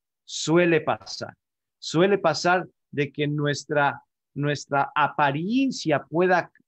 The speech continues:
cambiar incluso en un escrito está. ¿Te da pena incluso hablar de Dios? ¿Te da inclu-, te da pena de que la gente venga y la primera cosa que ven en, en, en tu sala, por ejemplo,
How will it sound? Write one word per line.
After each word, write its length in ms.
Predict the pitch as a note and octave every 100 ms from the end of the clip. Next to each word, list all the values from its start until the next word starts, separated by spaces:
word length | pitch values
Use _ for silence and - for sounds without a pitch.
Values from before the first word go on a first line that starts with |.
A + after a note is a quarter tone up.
| -
cambiar 760 | D3+ C#3 C#3 B2 E3+ A3 A3+
incluso 840 | D#3+ C3 - F3+ B3 - D#3 C#3 - _
en 180 | C3+ C3+
un 140 | E3+
escrito 480 | D#3+ C#3 - C#3 C3+
está. 240 | B2 - A2+
¿Te 120 | B2
da 180 | C#3+ C#3+
pena 440 | E3 F3+ F3 E3+
incluso 560 | D3+ D3+ D#3+ F3 E3+ - -
hablar 400 | C3+ B2 D#3 E3
de 140 | C#3+
Dios? 480 | B2+ D3+ C#4 - _ _ _ _ _
¿Te 140 | D3+
da 120 | C3+ E3
inclu-, 520 | D3+ - E3+ E3+ -
te 80 | C#3+
da 220 | C#3+ D#3
pena 400 | E3 F3 D#3+ - _
de 140 | - B2+
que 100 | C3+
la 160 | B2
gente 360 | C#3 F3+ F3+ D#3+
venga 480 | C3+ E3+ D3+ C3 - _
y 80 | C3+
la 100 | C3+
primera 460 | C3+ C3+ D3+ F3+ D#3+
cosa 480 | D#3+ F3+ F3+ C#3+ A2+
que 120 | C#3
ven 320 | B2 E3 E3 -
en, 300 | C#3 C3 B2
en, 240 | - B2 -
en 200 | C3 B2
tu 140 | C3+
sala, 400 | B2 F3 F3 D3+
por 120 | -
ejemplo, 440 | C3 E3 D#3 C#3